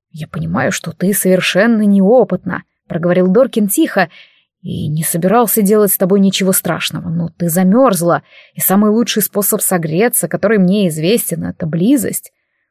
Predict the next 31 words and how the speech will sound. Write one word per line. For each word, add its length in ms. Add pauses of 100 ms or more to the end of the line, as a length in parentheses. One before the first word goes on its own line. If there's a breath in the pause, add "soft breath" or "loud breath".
Пускай 480
она 240
и 100
не 120
завершилась, 680
но, 100
согласись, 680 (300 loud breath)
от 140
холода 480
ты 180
уже 220
не 120
дрожишь». 600 (800)
С 140
неохотой 520
Джослин 380
всё 180
же 100
пришлось 420
признать, 460 (320 loud breath)
она 340
вообще 400
думать 420
забыла 420
и 80
про 160
холод, 520
и 140
вообще 520
про 200
всё. 420